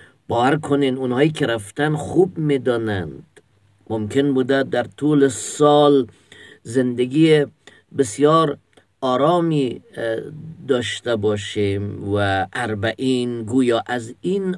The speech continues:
آرامی‌های به ظاهر دنیوی فاصله می‌گیریم.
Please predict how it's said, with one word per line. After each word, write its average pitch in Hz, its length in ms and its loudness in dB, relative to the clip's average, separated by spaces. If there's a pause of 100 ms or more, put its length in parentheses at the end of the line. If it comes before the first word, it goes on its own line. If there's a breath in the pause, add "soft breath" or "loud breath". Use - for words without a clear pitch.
(100)
آرامی‌های 120 1400 0 (680 loud breath)
به 113 120 -2
ظاهر 98 500 0
دنیوی 95 680 -2
فاصله 151 640 -2
می‌گیریم. 92 840 -6